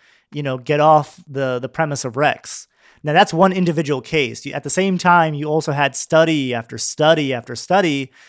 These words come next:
that kind of refuted the idea of, of the rec. There have been, you know, a number of studies that have ultimately said the rec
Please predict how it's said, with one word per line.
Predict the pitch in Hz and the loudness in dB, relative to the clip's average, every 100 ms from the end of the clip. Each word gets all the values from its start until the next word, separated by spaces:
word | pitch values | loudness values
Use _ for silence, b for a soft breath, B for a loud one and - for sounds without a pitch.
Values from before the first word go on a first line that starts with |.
| b | b
that | 151 143 | -6 -2
kind | 165 175 | 0 2
of | 156 | 0
refuted | 139 135 - 190 175 131 | 0 -2 -2 2 2 0
the | 147 | 0
idea | 131 127 120 170 180 135 117 - - | 0 -2 -6 -2 0 0 -2 -6 -6
of, | 143 135 123 131 - | -2 -2 -6 -14 -8
of | 147 139 131 | -6 -6 -6
the | 139 | -4
rec. | 120 101 - - _ b b b _ | -4 -6 -12 -20 _ b b b _
There | 143 147 143 | -2 0 0
have | 135 | -2
been, | 143 139 135 - | -4 -4 -8 -12
you | 147 | -8
know, | 131 127 - _ | -8 -8 -12 _
a | 147 | -4
number | 165 202 214 | 0 4 4
of | 190 | 4
studies | 170 139 135 | 2 2 0
that | 135 | -2
have | 127 | -6
ultimately | 127 156 156 143 | -4 -6 -6 -6
said | - 131 123 120 _ _ _ | -4 -4 -4 -10 _ _ _
the | 151 | -2
rec | 139 165 226 - | 2 4 4 0